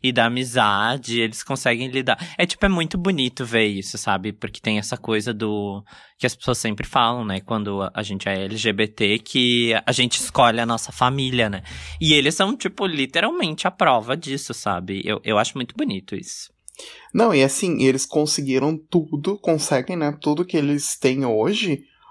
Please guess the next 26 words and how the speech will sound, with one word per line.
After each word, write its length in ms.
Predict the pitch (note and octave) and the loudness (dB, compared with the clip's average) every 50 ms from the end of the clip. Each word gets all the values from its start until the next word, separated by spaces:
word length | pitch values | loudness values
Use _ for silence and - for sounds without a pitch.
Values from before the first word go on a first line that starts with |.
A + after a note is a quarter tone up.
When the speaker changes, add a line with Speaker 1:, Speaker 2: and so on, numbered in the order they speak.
| _ _ | _ _
Speaker 2:
com 200 | - - E3 D#3+ | 2 6 6 6
o 40 | F3 | 6
YouTube, 640 | F#3+ G#3 G#3+ G#3+ - A#3 G#3 G#3+ D#3 C3 A#2+ A#2+ - _ _ _ - | 4 0 -2 -2 0 0 0 0 0 0 -2 -4 -6 _ _ _ -6
com 200 | - - C#3+ D#3 | 2 2 2 4
a 60 | G3 | 2
internet. 800 | F#3+ E3+ D3 D3+ C#3 C#3+ B2+ A2 A2 A2+ - - - - C#3+ - _ _ _ _ _ _ _ _ _ _ _ _ - | 0 0 0 -2 0 0 -2 -2 -2 -6 -6 -6 -6 -6 -6 -8 _ _ _ _ _ _ _ _ _ _ _ _ 0
E 240 | C3+ C3+ C3+ C3 | 2 4 4 6
é 140 | B2+ B2 B2 | 6 6 4
bizarro, 640 | A#2+ B2 B2+ C3 C3 C3+ C#3 C#3+ D3 E3+ A#3+ C4+ - | 2 0 -2 -2 2 4 4 6 6 4 2 2 2
assim, 400 | F#3+ - - - C3+ B2 A#2 - _ _ - | -2 -2 0 0 2 0 0 -2 _ _ -2
porque 180 | C#3+ B2+ - | 0 2 2
eles 140 | C3 B2 C3+ | 2 0 0
conseguiram 400 | - - C#3+ D3+ - C3+ C3+ C3+ | -4 -4 -4 -2 2 2 4 4
uma 160 | D3+ D#3+ D#3+ | 4 2 2
casa 440 | D#3 - C#3+ C3 C3+ C#3 E3+ D#3 - - - | 2 4 2 4 4 4 0 -2 -2 -4 -6
gigantesca, 800 | C#3+ C#3+ C#3+ C#3 C#3 C3 D3+ G3 C#4 C#4 G3 D#3+ - - - | -6 -4 -4 -4 -4 -2 -2 -2 0 0 0 0 0 -2 -2
uma 140 | A3+ F#3+ E3+ | -2 -2 -2
puta 440 | - - _ - - F#3 G#3+ - E4 | -4 -6 _ -4 -4 -2 0 2 2
de 80 | D4 D4 | 4 4
uma 140 | C4+ C4 | 4 4
mansão. 220 | B3 A#3+ A#3 G#3 G#3+ | 4 2 0 -2 2
Speaker 1:
É 80 | A3+ - | 2 4
literalmente 720 | C#3+ - E3 C#3 C3+ E3+ G3 B3 E4 E4+ G#3 E3 E3+ - | 6 6 6 6 6 6 4 4 2 2 0 0 0 0
uma 160 | F#3+ F3+ F3+ | 2 2 2
mansão, 600 | F3+ F3 F#3+ G#3+ C#4+ - - D4+ A3+ F#3 F3 A3 C4+ | 2 2 0 -2 -2 -2 0 0 0 0 0 0 0
né? 300 | G3+ B2 G#2 G2 B2+ | 2 2 2 0 -2